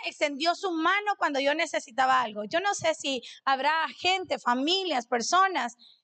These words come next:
que te han marcado el corazón porque extendieron la mano en el momento preciso. Cuando vos decís, "Híjole, necesitaba esto, llegó la familia tal y me bendijo". Yo, por ejemplo, tengo tan presente tantas cosas que nos han pasado.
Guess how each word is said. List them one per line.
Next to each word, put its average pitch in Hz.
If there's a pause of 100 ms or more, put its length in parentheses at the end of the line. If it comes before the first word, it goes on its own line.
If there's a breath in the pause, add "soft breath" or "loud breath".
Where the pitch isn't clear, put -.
(160)
que 302
te 311
han 339
marcado 370
el 339
corazón 330
porque 359
extendieron 302
la 320
mano 330
en 349
el 302
momento 285
preciso. 254 (580)
Cuando 320
vos 320
decís, 370
"Híjole, 359
necesitaba 302
esto, 359
llegó 294
la 330
familia 311
tal 330 (260 loud breath)
y 330
me 302
bendijo". 277
Yo, 320
por 302
ejemplo, 339 (300 loud breath)
tengo 320
tan 339
presente 339
tantas 349
cosas 359
que 302
nos 262
han 294
pasado. 285